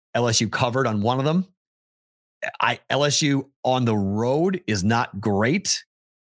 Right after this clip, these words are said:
They're much better at home. They were twelve and five A T S at home. Arkansas was good on both home and road. I think the better team wins today. I'm laying the one and a half. I would have rather bet money line, but I couldn't bet money line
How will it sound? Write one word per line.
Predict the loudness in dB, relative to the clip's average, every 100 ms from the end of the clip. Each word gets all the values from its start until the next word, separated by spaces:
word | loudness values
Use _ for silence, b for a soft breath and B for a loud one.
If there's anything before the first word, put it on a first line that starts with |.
| -4
They're | 0 2
much | 2 2 0
better | 0 0
at |
home. | 0 0 0
They | -2
were |
twelve | 0 0 0
and | 0
five | 0 0 0
A | -2
T | 0 0 2
S | 2 0
at | -2 -4
home. | -2 0 0 -2 -2
Arkansas | 0 0 0 0
was | 0 -2
good | 0 0
on | -2 -2
both | -2 -2 -2
home | -2 0 0 0
and | -2 0 0
road. | 0 0 -4
I | -8 -20 -20 _
think | -6
the | 0
better | 0 0
team | 0 2 2
wins | 2 0
today. | 0 2 2 0
I'm | 0
laying | 0 2 2
the |
one | 2 2
and | 2
a |
half. | 0 0 0 0
I |
would | -2 -2
have | 0
rather | 0 0
bet | 0 0
money | 0 0
line, | 0 0 0
but | -2
I | -2
couldn't | 0 0
bet | 0 0
money | 0 0 2
line | 2 0